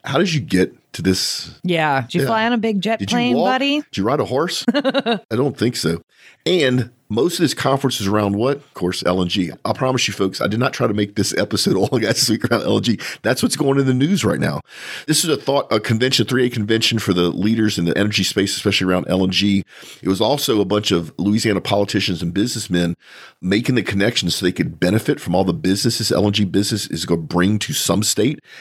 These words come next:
Speaker 1: and it's either gonna be Texas or Louisiana. Now, they had a fisherman. His name was Philip Dyson.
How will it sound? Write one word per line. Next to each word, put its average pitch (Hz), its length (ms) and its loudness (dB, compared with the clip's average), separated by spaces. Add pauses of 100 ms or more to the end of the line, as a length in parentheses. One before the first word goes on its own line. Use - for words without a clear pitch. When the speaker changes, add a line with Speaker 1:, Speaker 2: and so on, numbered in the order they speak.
(100)
Speaker 1:
and 82 100 -2
it's - 140 -4
either 98 160 2
gonna 104 80 2
be 104 100 2
Texas 117 420 -2
or 110 60 4
Louisiana. 113 560 0 (400)
Now, 117 360 -2 (600)
they 104 140 0
had 117 120 2
a 98 40 2
fisherman. 120 500 0
His 98 140 0
name 107 180 2
was - 180 2
Philip 143 360 0
Dyson. 104 500 -2